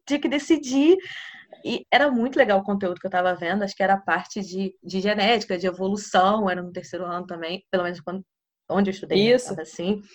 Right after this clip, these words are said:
Speaker 1: E
Speaker 2: Isso.
Speaker 1: aí eu falei, "Gente, isso é tão legal, mas e aquelas coisas que eu não gosto?" Mas,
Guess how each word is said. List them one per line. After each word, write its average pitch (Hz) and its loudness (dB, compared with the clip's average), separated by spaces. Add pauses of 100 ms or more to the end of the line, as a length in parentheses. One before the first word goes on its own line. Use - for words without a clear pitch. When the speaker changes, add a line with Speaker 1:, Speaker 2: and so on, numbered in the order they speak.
(640)
Speaker 1:
E 180 -4
Speaker 2:
Isso. 214 6
Speaker 1:
aí 220 2
eu 254 2
falei, 233 -6
"Gente, 240 -6
isso 240 -8
é 262 -6
tão 240 -4
legal, 233 2
mas 233 0
e 269 0
aquelas 277 -2
coisas 247 -4
que - -10
eu 240 -4
não 233 0
gosto?" 196 -2 (520)
Mas, 240 -2